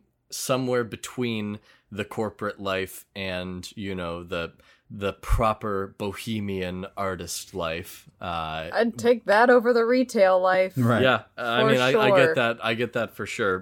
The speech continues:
Speaker 1: But, like, being in a university, uh, and with people who have decades of experience in making videos and making online courses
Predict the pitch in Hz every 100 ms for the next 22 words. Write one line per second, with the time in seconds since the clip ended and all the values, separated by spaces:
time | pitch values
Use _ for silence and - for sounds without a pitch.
0 | 101 110 95 92 92 92 - - _ -
1 | 101 139 147 139 127 117 110 127 113 104
2 | 110 - 110 95 92 98 _ 101 92 90
3 | 87 - 104 95 92 87 _ - 104 110
4 | - - 117 - 104 98 92 107 92 101
5 | 92 92 90 - _ _ _ _ _ _
6 | 113 135 139 143 123 117 98 - - 123
7 | 113 104 98 95 - - 101 95 92 90
8 | _ - _ _ 104 117 113 101 110 104
9 | 104 95 92 - 101 98 95 - 95 95
10 | 95 90 87 - 135 120 - 113 104